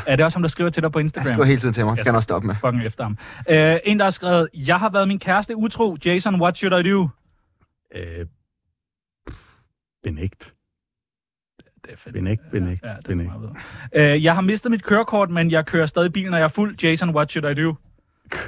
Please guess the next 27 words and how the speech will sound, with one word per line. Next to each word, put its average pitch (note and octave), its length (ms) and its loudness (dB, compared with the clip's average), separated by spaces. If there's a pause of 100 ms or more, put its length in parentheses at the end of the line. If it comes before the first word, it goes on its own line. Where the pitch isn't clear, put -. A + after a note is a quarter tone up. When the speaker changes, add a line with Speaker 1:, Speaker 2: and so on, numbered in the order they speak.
Speaker 3:
stadig - 300 -8 (100)
bil, - 260 -12
når F#3+ 80 -16
jeg D3+ 60 -18
er A#2 40 -12 (140)
fuld. B2+ 220 -10 (960)
Ej, C#3+ 160 -2 (160)
der E3 60 4
er D#3 100 6
jeg D3 100 4
nødt C#3+ 200 -2
til C#3 100 0
at A#2+ 100 0
sige, A#2+ 540 -2
prøv A#2+ 180 0
at A2 300 0
lade G#2+ 400 -4
være. E2+ 240 -6 (400)
Speaker 1:
Mm. C#3+ 60 -12
Speaker 3:
Øh, F2+ 840 -2
Speaker 1:
Jo. G#2 120 -4 (100)
Speaker 3:
lad G#2 280 0
være, G2 240 -2
lad E2+ 100 -2
være, F2 260 -4
lad E2 100 -2
være. - 160 -6